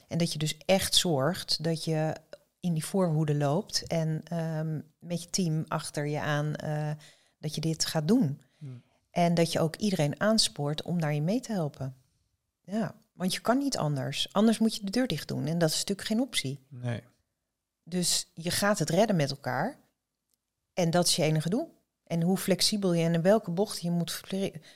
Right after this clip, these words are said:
Speaker 1: wringen, je, je gaat het allemaal doen.
Speaker 2: Het is natuurlijk weer hetzelfde als met covid. Het, de voorspelbaarheid is ongeveer nul natuurlijk.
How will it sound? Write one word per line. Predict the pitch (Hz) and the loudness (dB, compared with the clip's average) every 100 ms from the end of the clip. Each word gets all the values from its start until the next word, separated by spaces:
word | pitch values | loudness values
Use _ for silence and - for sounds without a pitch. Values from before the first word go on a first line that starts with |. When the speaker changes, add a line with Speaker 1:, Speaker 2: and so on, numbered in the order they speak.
| _ _ - | _ _ -2
Speaker 1:
wringen, | 208 208 147 147 | 0 2 2 0
je, | - 120 | -4 -8
je | 101 - | -10 -12
gaat | - 214 | -2 -2
het | 180 | 0
allemaal | - 254 165 | 0 0 2
doen. | 208 311 - - - | 2 0 -6 -16 -10
Speaker 2:
Het | 151 | -2
is | 131 | 0
natuurlijk | - 131 | 0 0
weer | 135 | 0
hetzelfde | 123 139 131 | 2 4 2
als | 120 | 2
met | 120 | -2
covid. | - 147 110 110 | 2 2 2 -2
Het, | 120 | -4
de | 117 | -6
voorspelbaarheid | - - - 151 127 107 107 | -6 -4 0 0 0 0 -2
is | 120 | -2
ongeveer | 120 113 120 | -2 0 0
nul | 131 160 135 | 0 -2 -4
natuurlijk. | 104 - 101 104 - | -6 -4 -4 -6 -10